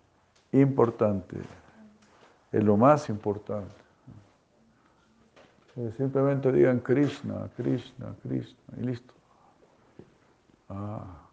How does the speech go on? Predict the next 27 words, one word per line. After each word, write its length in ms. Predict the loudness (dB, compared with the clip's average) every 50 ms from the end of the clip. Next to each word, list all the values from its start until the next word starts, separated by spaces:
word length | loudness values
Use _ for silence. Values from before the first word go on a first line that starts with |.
| -16
y 100 | -14 -10
que 180 | -8 -6 -8 -6
Krishna 440 | -4 -2 -2 -2 -2 0 0 0 0
entre 260 | 0 0 -2 -4 -4
en, 400 | -4 -4 -4 -6 -8 -10 -12 -12 -12
en 80 | -12 -12
sus 180 | -10 -10 -12 -10
corazones. 720 | -8 -6 -4 -4 -4 -4 0 0 2 2 2 -2 -6 -10 -12 -16 -20 -20 -20 -20 -20 _ -20 -20 _ _ _ _ _ _ _ -20 -20 -20 -20 -20 -20 -20 _ _
Y 60 | 0 0
eso 100 | 0 4
será 200 | 6 8 10 10
una 200 | 10 10 10 10
bendición 760 | 8 8 6 4 0 0 4 8 8 10 10 8 6 2 -4 -10 -18 _ _ _ _ _ _ _ _ _ _ _ _ _ _ _ _ _ _
para 200 | -4 -2 0 0
ustedes, 480 | -2 0 2 4 6 6 6 6 4
para 220 | 2 0 -2 -2 -4
sus 220 | -4 -8 -14 -14
familiares, 720 | -10 -8 -6 -4 -4 0 2 4 4 4 4 2 0 -2 -4
sus 180 | -8 -10 -10
seres 240 | -8 -6 -6 -6 -6
queridos, 720 | -8 -8 -6 -4 -2 0 0 0 0 -2 -4 -6 -10 -12 _
para 200 | -10 -10 -10 -10
su 180 | -12 -14 -14
país, 420 | -10 -6 -4 -2 -2 -2 -2 -4 -6 -10 -18 -20 _ _ _ _ _ _ _ -20 -20 _ _ _ _ _ _ _ _
para 160 | -8 -8 -6
el 80 | -8 -8
planeta. 760 | -8 -6 -4 -2 -2 0 0 -2 -2 -4 -6 -6 -6 -8